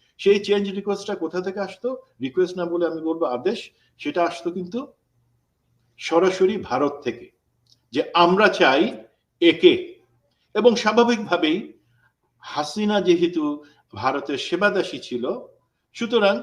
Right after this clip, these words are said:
সে সেই হিসাবে সেগুলাকে মেনে নিত। এবং, আহ, এই ক্ষেত্রে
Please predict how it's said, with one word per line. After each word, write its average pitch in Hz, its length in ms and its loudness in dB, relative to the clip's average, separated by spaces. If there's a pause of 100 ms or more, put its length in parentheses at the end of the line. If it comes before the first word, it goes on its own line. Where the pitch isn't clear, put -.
(160)
সে 196 200 0
সেই 185 260 6
হিসাবে 202 440 -4
সেগুলাকে 135 800 -4
মেনে 143 360 -4
নিত। 151 240 -6
এবং, 170 500 0 (560)
আহ, 127 120 -12 (120)
এই 180 140 8
ক্ষেত্রে 190 540 -2